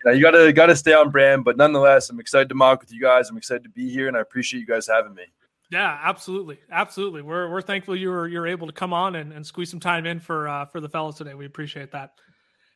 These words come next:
Speaker 2: Yeah, we, uh, we got Mock Draft three point oh for you all today, and what better way to, uh, get all of Alex's thoughts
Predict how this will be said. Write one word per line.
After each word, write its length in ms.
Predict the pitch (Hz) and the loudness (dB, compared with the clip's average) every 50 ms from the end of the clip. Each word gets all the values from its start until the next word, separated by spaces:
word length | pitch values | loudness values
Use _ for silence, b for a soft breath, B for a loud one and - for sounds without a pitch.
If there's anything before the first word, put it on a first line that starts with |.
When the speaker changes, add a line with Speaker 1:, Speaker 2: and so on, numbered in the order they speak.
| _ _ - | _ _ -2
Speaker 2:
Yeah, 160 | 233 233 185 | 0 0 0
we, 240 | 165 180 220 277 285 | 0 -2 -2 0 2
uh, 160 | 277 254 220 | 0 0 0
we 80 | 247 | 0
got 160 | 269 254 233 226 | -2 -2 -2 -2
Mock 240 | 196 214 233 226 | -2 -2 -2 -2
Draft 280 | - 233 214 220 - _ | -4 -4 -4 -4 -6 _
three 220 | - 214 214 226 | -12 -10 -10 -10
point 360 | 220 - - 220 208 190 185 - | -12 -10 -8 -6 -6 -6 -8 -6
oh 180 | 175 175 190 220 | -4 -2 -2 -2
for 220 | 214 - - 202 | -4 -6 -8 -8
you 200 | 196 185 185 180 | -6 -6 -4 -4
all 160 | 175 170 160 156 | -4 -4 -6 -8
today, 560 | - - 170 160 160 156 160 160 170 180 190 | -10 -12 -12 -12 -12 -10 -8 -8 -6 -6 -6
and 300 | 185 160 151 147 147 - _ _ _ _ _ | -8 -8 -10 -12 -14 -18 _ _ _ _ _
what 160 | - 170 170 202 | -12 -10 -6 -2
better 200 | 196 190 180 160 | -2 -2 -2 -2
way 300 | 156 160 160 160 160 170 | -2 -4 -4 -4 -4 -6
to, 500 | 165 - - 170 160 151 151 151 156 156 | -8 -10 -10 -10 -8 -8 -8 -8 -8 -6
uh, 300 | 151 151 147 143 143 143 _ _ _ _ | -6 -6 -6 -8 -10 -14 _ _ _ _
get 240 | _ - 185 196 - - | _ -6 -6 -6 -6 -4
all 180 | - 175 180 180 | -4 -2 -2 -4
of 80 | 175 170 165 | -4 -4 -4
Alex's 500 | 165 170 180 185 175 - - 165 151 - | -2 -2 -2 -2 -6 -8 -12 -14 -16 -12
thoughts 380 | _ 175 160 180 202 - - | _ -8 -6 -6 -6 -8 -12